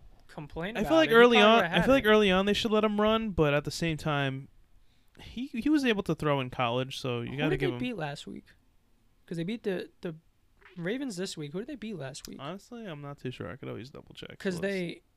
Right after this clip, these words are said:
Speaker 1: 'cause, I mean, obviously, you know, counting this week, they went against the Raiders. The
Speaker 2: Uh,
Speaker 1: Raiders
Speaker 2: the
Speaker 1: were
Speaker 2: Bengals last week?
Speaker 1: I, I thought it was a division game, but
Speaker 2: Yeah, the Bengals were last week.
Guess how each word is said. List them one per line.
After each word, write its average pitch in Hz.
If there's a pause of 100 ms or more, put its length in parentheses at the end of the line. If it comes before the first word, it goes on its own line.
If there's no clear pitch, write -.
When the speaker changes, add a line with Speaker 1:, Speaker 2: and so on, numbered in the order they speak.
(260)
Speaker 1:
'cause, 180
I 185
mean, 185
obviously, 175
you 147
know, 139
counting 180
this 196
week, 139 (320)
they 254
went 269
against 185
the 160
Raiders. 147
The 139
Speaker 2:
Uh, 143
Speaker 1:
Raiders 139
Speaker 2:
the 123
Speaker 1:
were - (100)
Speaker 2:
Bengals 190
last 330
week? - (380)
Speaker 1:
I, 233
I 233
thought 285
it 262
was 190
a 160
division 147
game, - (520)
but 139 (720)
Speaker 2:
Yeah, 143
the 120
Bengals 147
were 131
last 110
week. -